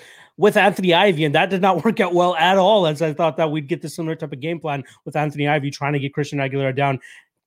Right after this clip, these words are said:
Took fifty-nine seconds for, uh, Aguilera to t-, uh, turn his lights off. But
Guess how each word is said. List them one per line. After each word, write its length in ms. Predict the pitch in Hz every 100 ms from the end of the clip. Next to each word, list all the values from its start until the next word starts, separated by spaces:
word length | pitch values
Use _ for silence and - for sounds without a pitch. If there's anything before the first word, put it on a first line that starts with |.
| _
Took 180 | 190 165
fifty-nine 480 | 202 180 175 170 156
seconds 320 | 170 160 143
for, 180 | 160 156
uh, 420 | 147 135 139 175
Aguilera 320 | 156 151 147
to 80 | 135
t-, 120 | 123
uh, 220 | 165 160 143
turn 240 | - 156
his 140 | 135
lights 200 | 143 139
off. 140 | 139 120
But 160 | 185